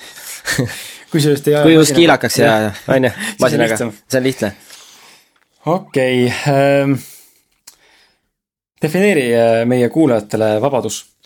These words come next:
Speaker 2: Mis on sinu vabadus? Sest et inimesed otsivad
Speaker 1: Oh,
Speaker 2: seda.
Speaker 1: inimesele tänapäeva see, äh, teema sõna vabadusega on nagu sihuke, see on hästi huvitav. Ähm, vanasti ma mõtlesin teistmoodi, mõtlesin, et vabadus on,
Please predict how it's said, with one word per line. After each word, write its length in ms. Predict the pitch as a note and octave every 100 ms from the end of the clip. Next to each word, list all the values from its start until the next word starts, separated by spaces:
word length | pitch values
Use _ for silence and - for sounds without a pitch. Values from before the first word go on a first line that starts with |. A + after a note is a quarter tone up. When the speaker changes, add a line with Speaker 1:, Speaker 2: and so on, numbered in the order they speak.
| _ _ _
Speaker 2:
Mis 100 | -
on 60 | C3+
sinu 140 | C#3
vabadus? 380 | B2+ A#2 G#2 -
Sest 240 | - - -
et 80 | C3
inimesed 320 | B2+ G#2 B2
otsivad 220 | C3+ D3+
Speaker 1:
Oh, 80 | C#3+
Speaker 2:
seda. 540 | - - - - C3
Speaker 1:
inimesele 500 | D#3 D#3+ B2+ A2+ A2+
tänapäeva 540 | G2+ D3 C#3 G#2+ G#2 G#2+
see, 360 | G#2 A#2 A2 G#2+ A2 G2+ - - -
äh, 180 | A#2 A2+
teema 440 | G#2 D3 D3+ A#2 G#2+
sõna 300 | G2+ B2+ A2+ G#2
vabadusega 640 | C#3 C3+ G2 G2 G#2 G2 F#2+
on 120 | G2+
nagu 240 | G#2 G#2
sihuke, 400 | G2+ A2+ A2 G2+ G2 G2 F#2+ F#2+ F#2+ G2 _ _ _ - -
see 180 | _ -
on 60 | D3+
hästi 180 | E3+ D3+
huvitav. 380 | C3 - F#2+ G2 _ _ _
Ähm, 520 | - G#2+ G2 F#2+ G2+ G2+ _ _ _ _ _ _ _ _ - -
vanasti 280 | D#3 E3+ C3
ma 60 |
mõtlesin 280 | B2+ D3 A2+
teistmoodi, 440 | A#2+ - - E2
mõtlesin, 300 | G#2+ A2+ -
et 60 | G#2+
vabadus 360 | A#2 G#2 F2+ F#2+
on, 160 | E2